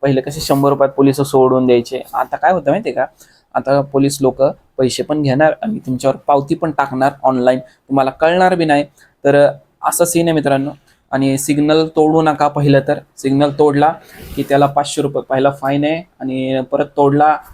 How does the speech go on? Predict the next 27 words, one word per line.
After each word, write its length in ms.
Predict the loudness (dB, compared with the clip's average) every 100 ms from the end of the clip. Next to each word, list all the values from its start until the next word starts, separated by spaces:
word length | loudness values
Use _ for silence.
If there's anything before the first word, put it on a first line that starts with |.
| _ _ -8
हजार 240 | -4 0 0
रुपये, 360 | 0 0 -2
दीड 220 | 0 -2
हजार 300 | 0 0 2
रुपये 240 | 2 2 -2
असं 320 | -2 0 0 0 _ _ _ -2
फाईन 260 | 0 0 0
आहे 180 | 0
मित्रांनो. 520 | 0 0 -4 -2 -2 0
रॉंग 240 | 2 2
साईडनी 480 | 2 0 0 0 0
येताय 420 | 0 2 0 -2 _ _ -6
तरी 180 | -2 0
तुम्हाला 320 | 0 2 2
फाईन 260 | 2 0 2
लागणार 360 | 2 2 2
आहे. 160 | 2 -2 -8 _ _ _
त्यां-, 160 | 0 0
त्याच्यात 320 | 0 2 2 0
तर 80 | -2
गुन्हा 320 | 0 2 2
दाखल 300 | 2 0 2
होऊ 140 | 2 2
शकतो 320 | -4 -2 0
मित्रांनो, 400 | 2 2 0 -2 -6
की 60 |
बाबा 340 | -2 0 2